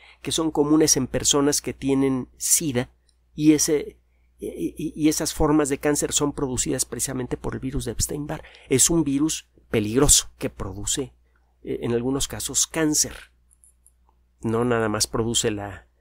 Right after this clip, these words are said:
la mononucleosis infecciosa.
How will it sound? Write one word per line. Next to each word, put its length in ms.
la 380
mononucleosis 840
infecciosa. 720